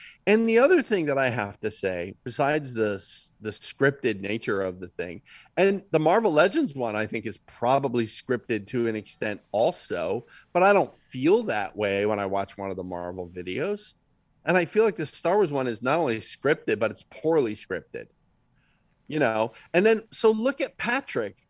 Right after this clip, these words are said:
like, throughout most of the video, he's looking off to one side while he's speaking. "That's right, guys. Coming up is the da ba ba, and you know we love you guys, and we are doing this for the fans," and blah, blah, blah. And he's looking off to one side the whole time.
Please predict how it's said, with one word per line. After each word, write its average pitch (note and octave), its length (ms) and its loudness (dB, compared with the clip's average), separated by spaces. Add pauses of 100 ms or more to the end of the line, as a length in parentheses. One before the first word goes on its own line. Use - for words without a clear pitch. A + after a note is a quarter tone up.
like, E3 320 2 (100)
throughout F#3+ 280 6
most G3 320 2
of G#3+ 80 2
the F3 80 0
video, D#3+ 580 2 (240)
he's F#3+ 300 -2
looking G3 340 4
off G3+ 300 0
to F#3+ 140 0
one F3 220 0
side G#3 360 0
while C#3 200 0
he's D#3+ 280 -8
speaking. C#3+ 580 -8 (420)
"That's D3+ 260 4
right, D#3+ 300 0
guys. B2+ 580 -2
Coming C#3 360 -4
up D3 240 -4
is C3 200 0
the B2+ 220 -2
da C#3 220 0
ba C3+ 160 -4
ba, D3 340 -2
and C3+ 120 -6
you C#3 120 -6
know D3+ 220 -2
we D3 200 -2
love D3+ 280 -2
you C#3+ 100 -6
guys, A2 460 -4
and A#2+ 120 -6
we B2+ 160 -4
are B2 140 0
doing D3 460 -4
this C3 200 -6
for C3+ 220 -4
the B2 140 -6
fans," B2+ 520 -4
and A#2 220 -4
blah, B2 160 -6
blah, B2 180 -4
blah. B2 240 -10
And D3+ 160 -4
he's D3+ 200 -8
looking F3 280 -6
off D3 220 -2
to - 80 -8
one D3 260 -4
side G3 360 -4
the G#2 100 -6
whole F#2 180 -8
time. - 300 -14